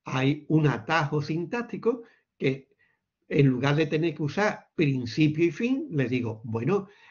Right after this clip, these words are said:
esto es exacta, por exactamente H uno, H dos. Y aquí está,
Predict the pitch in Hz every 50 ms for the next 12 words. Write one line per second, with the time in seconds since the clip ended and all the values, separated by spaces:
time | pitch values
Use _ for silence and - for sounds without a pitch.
0 | - _ - 131 131 127 113 - - 151 156 190 220 254 - - _ _ _ _
1 | _ _ - 151 139 131 - - 160 170 - - - 190 196 - _ _ - 175
2 | 175 208 226 226 - - _ _ _ _ _ _ _ _ _ _ _ _ _ _
3 | _ _ _ _ _ _ _ _ - - - _ _ _ _ _ _ _ - 156
4 | 143 135 - - - 156 156 151 - - 160 160 156 147 165 170 160 147 143 -
5 | 180 233 254 - _ _ _ _ _ _ _ - 147 151 147 - - 139 135 139
6 | 135 131 135 147 147 - - _ _ _ - 131 123 - - - - - - -
7 | _ _ - 156 160 143 147 - 220 220 220 214 220 - 247 220 220 262 - -